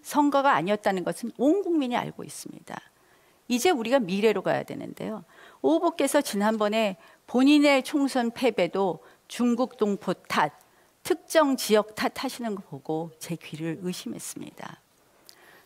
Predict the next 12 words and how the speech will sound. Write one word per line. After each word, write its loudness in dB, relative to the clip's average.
이제 2
저는, 0
어, -6
남 -2
탓하는 -2
정치로는 -8
안 -10
된다. -12
앞으로 -4
미래로 -2
가기 -12
위해서 -10